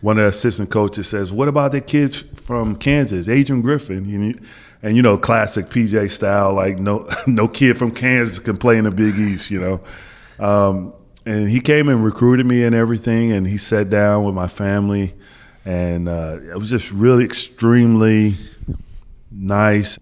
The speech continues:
Just had a great presence about him. And, uh,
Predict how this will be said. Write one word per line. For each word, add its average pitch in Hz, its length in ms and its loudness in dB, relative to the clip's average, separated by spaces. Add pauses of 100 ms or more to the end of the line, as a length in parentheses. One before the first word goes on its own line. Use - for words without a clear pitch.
(240)
Just 117 160 -4
had 104 220 2
a 87 120 -8
great 107 480 0 (420)
presence 107 480 2
about 101 320 -2
him. 101 180 -6 (760)
And, 95 440 -2
uh, 87 380 -2